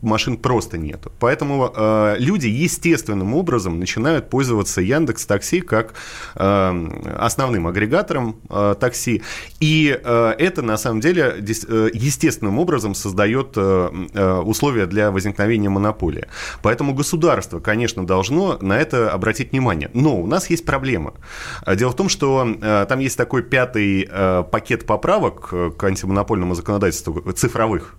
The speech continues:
так, цифровые поправки, так называемые, которые,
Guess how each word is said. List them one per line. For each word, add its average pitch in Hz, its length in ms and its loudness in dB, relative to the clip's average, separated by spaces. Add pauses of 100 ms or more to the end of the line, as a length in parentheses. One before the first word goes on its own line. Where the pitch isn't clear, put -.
так, 76 120 -6 (380)
цифровые 110 440 0
поправки, 85 460 -4
так - 180 -6
называемые, 90 500 0 (360)
которые, 180 560 0